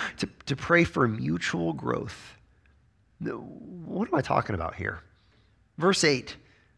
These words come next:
"For we now live if you are standing fast in the Lord."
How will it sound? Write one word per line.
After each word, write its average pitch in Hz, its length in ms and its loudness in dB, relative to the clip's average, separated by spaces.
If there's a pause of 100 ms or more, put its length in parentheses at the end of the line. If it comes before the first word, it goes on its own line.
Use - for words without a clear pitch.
(480)
"For 135 200 2
we 135 220 2
now 165 240 4
live 107 680 -2 (460)
if 117 120 -8
you 127 100 -2
are 107 80 -2
standing 117 540 -2
fast 98 640 0
in 117 100 -8
the 113 80 -8
Lord." - 320 -8